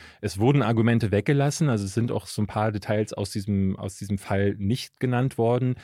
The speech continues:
fand ich aber gar nicht so problematisch. Also Carly hat sich die Doku gestern auch angeguckt und die hat die ganz anders gesehen.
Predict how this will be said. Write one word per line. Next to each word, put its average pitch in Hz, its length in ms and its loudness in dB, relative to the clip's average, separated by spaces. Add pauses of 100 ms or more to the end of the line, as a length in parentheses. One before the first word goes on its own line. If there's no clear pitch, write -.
(300)
fand 131 480 -2
ich - 260 0
aber 123 320 0
gar 107 220 -2
nicht 123 160 -4
so 107 140 -8
problematisch. 101 680 -2
Also 92 220 -4
Carly 120 440 0
hat - 140 -8
sich - 140 -6
die 104 120 -4
Doku 110 260 0
gestern 101 280 0
auch 107 200 -4
angeguckt 123 400 -6
und 127 40 0
die 117 80 0
hat 117 120 0
die 127 80 0
ganz 113 200 2
anders 120 400 0
gesehen. 90 520 -2